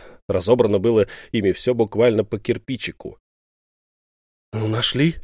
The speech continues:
спросил заинтересованный Гриша. «Что?» — не понял Михаил Михайлович. «Черную книгу».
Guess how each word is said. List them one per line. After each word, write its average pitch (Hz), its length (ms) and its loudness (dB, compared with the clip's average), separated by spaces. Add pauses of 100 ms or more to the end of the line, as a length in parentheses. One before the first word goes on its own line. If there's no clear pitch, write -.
(160)
спросил 117 400 2
заинтересованный 107 720 2
Гриша. 107 420 -4 (920)
«Что?» — - 380 -10 (320)
не 107 140 2
понял 98 260 2
Михаил 92 260 -4
Михайлович. - 440 -10 (600)
«Черную 151 480 0
книгу». 156 460 -2